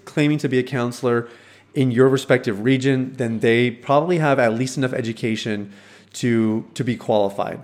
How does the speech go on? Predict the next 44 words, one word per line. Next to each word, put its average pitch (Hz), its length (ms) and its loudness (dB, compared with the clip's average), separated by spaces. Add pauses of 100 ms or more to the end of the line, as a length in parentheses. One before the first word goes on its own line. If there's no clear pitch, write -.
(140)
So, 107 280 4
and 120 140 -2
if 117 80 0
they 131 80 4
don't, 139 320 2
then 104 380 -2
they 107 100 -4
probably 156 580 0
will 143 120 6
get 139 180 2
shut 127 160 2
down 127 220 2
soon 139 180 2
and 120 160 0
you 117 60 0
should 117 180 -6
find 110 240 2
somebody 104 300 0
else. 92 320 -4 (420)
But 120 460 6
I, 127 160 6
I 135 160 6
think, - 420 -2 (320)
uh, 120 140 6
the 123 100 4
point 156 320 0
here, 131 160 2
guys, 107 300 6
is 104 180 -2 (220)
having, 151 520 2
uh, 117 240 0
either 131 180 2
the 117 120 -4
experience 170 460 0
or 139 160 6
the 147 100 2
education, 131 480 2
or 117 180 2
I 110 120 2
guess 117 180 0
both 120 260 4
would 117 100 -2
be 110 100 0
amazing. 113 560 0